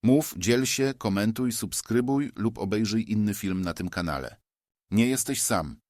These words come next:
Istnieją słowa na to, czego doświadczyłeś, istnieje znaczenie,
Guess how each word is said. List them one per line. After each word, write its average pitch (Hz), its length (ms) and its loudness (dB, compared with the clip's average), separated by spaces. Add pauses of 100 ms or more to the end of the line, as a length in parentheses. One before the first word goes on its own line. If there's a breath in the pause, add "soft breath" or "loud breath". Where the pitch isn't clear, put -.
(140)
Istnieją 110 540 0
słowa 107 340 2
na 101 140 2
to, 107 120 -4
czego 95 220 -2
doświadczyłeś, 135 840 -2 (260)
istnieje 113 560 0
znaczenie, 120 640 0